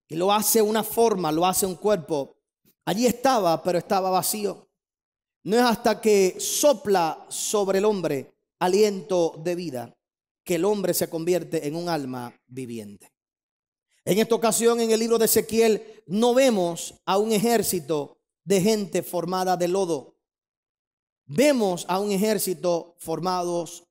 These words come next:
de huesos secos. ¿Por qué lodo?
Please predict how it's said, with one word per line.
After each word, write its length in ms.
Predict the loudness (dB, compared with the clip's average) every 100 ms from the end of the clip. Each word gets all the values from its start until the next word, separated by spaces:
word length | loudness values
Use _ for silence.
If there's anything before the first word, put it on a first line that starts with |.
| _ _ _
de 160 | _ -4
huesos 480 | -2 -6 -8 -12 -14
secos. 680 | -16 _ _ -20 -20 -20 _ _ _ _ _ _ _ _ _ _ _ _ _ _ -8
¿Por 160 | -4
qué 160 | 2 2
lodo? 840 | 4 4 4 2 2 -4 -14 -20